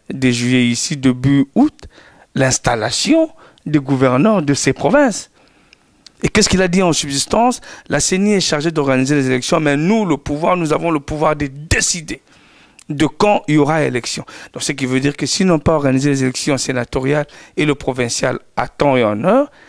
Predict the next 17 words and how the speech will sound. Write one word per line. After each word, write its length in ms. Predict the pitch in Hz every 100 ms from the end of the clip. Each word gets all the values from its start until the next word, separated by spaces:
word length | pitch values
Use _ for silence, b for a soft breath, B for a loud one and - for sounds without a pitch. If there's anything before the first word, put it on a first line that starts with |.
| b b -
ils 140 | 131
l'ont 140 | 120 117
fait 160 | 127
sciemment, 580 | 117 - - 185 262 240 b b
parce 140 | 160
qu'ils 220 | - 147
avaient 180 | 151 202
le 120 | 247
pouvoir 360 | 170 151 139 139
de 80 | 143
décider. 420 | 131 - - 143 b b b b b
Ils 80 | 143
avaient 120 | 180
le 60 |
pouvoir 220 | 165 156 147
de 40 |
décider. 340 | 131 - 180